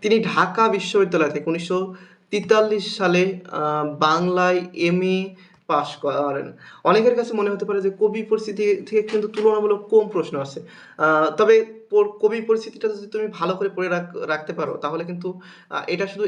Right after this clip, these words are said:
এখন না, পরবর্তীতে যখন তুমি অ্যাডমিশন বলো, আহ, বা চাকরির পরীক্ষা, আহ, যাবে তখনও কিন্তু, আহ, কবি পরিস্থিতি অর্থাৎ লেখকদের সম্পর্কে কিন্তু অনেক ধরনের প্রশ্ন কিন্তু আসলে পাবে। আহ, তো কল-, প্রত্যেকটা কবি পরিস্থিতি এই জন্য কিন্তু আসলে মনে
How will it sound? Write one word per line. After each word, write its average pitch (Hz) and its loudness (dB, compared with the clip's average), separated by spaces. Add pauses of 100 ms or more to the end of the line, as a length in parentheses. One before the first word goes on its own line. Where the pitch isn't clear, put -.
এখন 175 -4
না, 151 -6
পরবর্তীতে 175 -6
যখন 165 -6
তুমি 175 -6
অ্যাডমিশন 170 -4
বলো, 170 -2 (300)
আহ, 156 -2
বা 156 -2
চাকরির 180 0
পরীক্ষা, 190 -8
আহ, 160 -6 (140)
যাবে 165 -2 (260)
তখনও 220 -2
কিন্তু, 226 0
আহ, 160 0
কবি 190 -2
পরিস্থিতি 185 -10
অর্থাৎ 165 -6
লেখকদের 175 -6
সম্পর্কে 180 -12
কিন্তু 180 -10
অনেক 175 -6
ধরনের 165 -8
প্রশ্ন 160 -10
কিন্তু 143 -8
আসলে 143 -8
পাবে। 135 -6 (440)
আহ, 156 4
তো 190 2
কল-, 185 2
প্রত্যেকটা 214 2
কবি 220 2
পরিস্থিতি 208 -4
এই 180 -4
জন্য 180 -4
কিন্তু 185 -8
আসলে 185 -6
মনে 175 -2